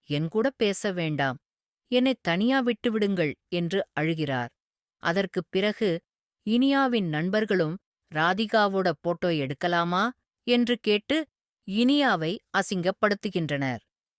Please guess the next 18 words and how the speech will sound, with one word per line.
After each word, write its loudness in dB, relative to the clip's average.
இதைத் 0
தொடர்ந்து 2
டான்ஸ் 4
காம்படிஷன் 0
நடக்கிறது. -2
அதில் 2
நண்பர்கள் 2
கேலி 2
செய்ததை 0
நினைத்துப் -4
பார்க்கும் -2
இனியா 0
சரியாக 2
டான்ஸ் 4
ஆட 4
முடியாமல் -2
திணறுகிறார். 0
இதை 2